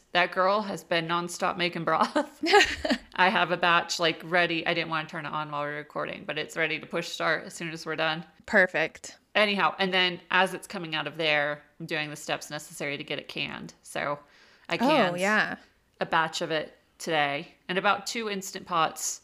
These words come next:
Speaker 1: two Instant Pot batches are, are doing about one canner's worth
Speaker 2: Mm-hmm.
Speaker 1: of broth. So it'll be a slow go, but <laughs>
Speaker 2: That's awesome.
Speaker 1: but, uh, trying to get it out of the freezer 'cause it's,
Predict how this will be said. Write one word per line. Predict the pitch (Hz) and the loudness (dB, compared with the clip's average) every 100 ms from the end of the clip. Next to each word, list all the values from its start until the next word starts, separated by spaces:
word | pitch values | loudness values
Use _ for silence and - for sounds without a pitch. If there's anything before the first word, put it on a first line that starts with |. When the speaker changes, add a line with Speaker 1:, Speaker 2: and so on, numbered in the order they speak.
| _ - | _ -10
Speaker 1:
two | 202 190 | -6 -4
Instant | 175 - 170 | -6 -8 -8
Pot | 160 151 | -8 -4
batches | 151 151 160 147 - - | -4 -4 -6 -8 -10 -4
are, | 156 139 - | -2 -2 -4
are | 156 | -6
doing | 143 151 143 | -6 -6 -4
about | 143 151 | -6 -4
one | 151 143 | -6 -8
canner's | - 156 143 139 143 | -8 -8 -6 -6 -6
worth | 151 147 151 - _ _ - | -4 -4 -4 -18 _ _ 2
Speaker 2:
Mm-hmm. | 226 202 185 196 - | 4 4 0 -6 -8
Speaker 1:
of | 151 | -6
broth. | 160 147 147 - | -2 -2 -2 -6
So | - 156 147 - | -2 0 0 0
it'll | 214 233 | 0 2
be | 247 | -2
a | |
slow | 240 196 175 | 0 2 2
go, | 170 147 165 185 | 4 2 2 2
but | 156 151 226 - - - 196 - _ | 2 2 0 -4 -8 -12 -12 -14 _
<laughs> | _ _ _ - | _ _ _ -6
Speaker 2:
That's | 208 202 | -2 -2
awesome. | 180 175 - 196 208 220 | 0 -2 -2 -4 -2 2
Speaker 1:
but, | 180 170 | 2 4
uh, | 170 - - - | 2 2 -2 -6
trying | 214 175 | -4 -2
to | |
get | 170 | 0
it | 160 | 2
out | 151 156 | 2 2
of | |
the | 151 | -2
freezer | - 156 156 151 | -6 -6 -2 -4
'cause | 147 175 | -4 -6
it's, | 175 170 - | -6 -6 -14